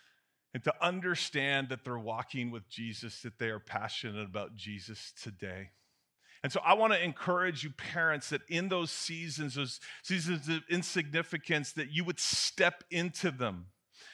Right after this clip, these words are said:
and that you would pour into them when it doesn't seem to be going your way. God is at work in the midst of it. Uh, there's a pastor that may, says this quote often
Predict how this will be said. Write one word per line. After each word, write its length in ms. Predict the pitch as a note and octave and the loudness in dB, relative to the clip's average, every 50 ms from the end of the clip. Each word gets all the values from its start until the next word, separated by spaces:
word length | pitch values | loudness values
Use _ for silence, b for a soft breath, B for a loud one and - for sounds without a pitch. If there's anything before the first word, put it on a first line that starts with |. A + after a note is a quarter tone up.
| B - | B 0
and 100 | C3+ D#3 | 2 2
that 100 | E3 D#3 | 2 2
you 140 | E3 F3 E3+ | 2 2 2
would 220 | F3 D#3+ - - | 0 0 0 -6
pour 340 | - - - G3 F#3 F#3+ E3 | -10 -4 0 2 2 2 2
into 420 | - E3 E3+ E3+ F3 D#3 - E3+ | 2 0 0 0 0 -2 -2 -4
them 240 | D#3 C3 C#3 C3+ C3+ | 0 2 2 2 2
when 120 | C3+ C#3+ D3 | 2 2 2
it 240 | D3 C#3+ C#3+ B2 | 0 0 -2 6
doesn't 420 | - E3+ F#3+ G#3 E3+ G3 F#3+ D#3 - | 8 10 10 10 8 2 -2 -4 -6
seem 380 | - - - F3+ E3+ D#3+ D3+ | -6 -2 0 2 2 2 0
to 40 | C3+ | -2
be 120 | B2+ C3+ C3+ | -4 -8 -6
going 580 | B2 B2+ C#3 C3 B2+ B2+ A#2+ A2+ G#2+ G#2 G2+ - _ b b b b b b b b _ | 0 4 4 4 4 4 0 -2 -2 -6 -8 -12 _ b b b b b b b b _
your 260 | A#2+ A#2+ C#3 - C3+ | -4 -2 -2 -2 -2
way. 360 | B2 - G#2+ G2+ F#2+ F#2 F#2 F2+ _ B B B B B B - | -4 -4 -4 -4 -6 -8 -10 -14 _ B B B B B B 2
God 280 | D3 C#3 C#3 C#3+ C#3+ | 4 6 6 6 4
is 260 | C#3 B2+ - - - - _ - | 2 -2 -6 -6 -8 -10 _ -6
at 180 | B2+ B2 - | -6 -6 -6
work 360 | C3+ A#2+ A#2 A#2 G#2+ A2 - - - | -6 -6 -4 -4 -4 -6 -8 -10 -6
in 80 | C3+ A#2+ | -4 -4
the 80 | A2+ A2 | -2 -2
midst 340 | A2 A#2 A#2 - - - | -2 -4 -4 -4 -6 -6
of 140 | B2+ A#2+ G#2 | -6 -2 -2
it. 160 | A2+ A2 - - B B B B B B | -2 -2 -2 -6 B B B B B B
Uh, 100 | D3 C#3+ | 6 6
there's 240 | C#3+ E3 D#3+ D3 D3 | 6 4 2 4 4
a 140 | D#3+ C#3+ | 2 2
pastor 520 | C#3 - - F3 D#3+ E3 E3 - - E3 D#3 | 2 4 8 10 10 10 10 8 2 0 2
that 160 | C#3+ C#3+ C#3 C#3 - - D#3 | 4 2 2 0 -4 -8 -4
may, 320 | D3+ D3+ D3+ D3+ D3+ - D#3+ | 0 2 4 4 2 0 -4
says 320 | D3 - - E3 D3+ C3+ | -4 0 2 2 2 2
this 160 | D3 D3+ - | 0 -2 -4
quote 400 | - - - E3+ D3 D3 D3 C3 - _ | -4 0 2 4 4 4 4 0 -6 _
often 560 | - D3 C#3+ C#3+ C#3+ - - D3 C#3 C#3 C3+ | 6 8 8 8 8 6 2 -2 0 0 -2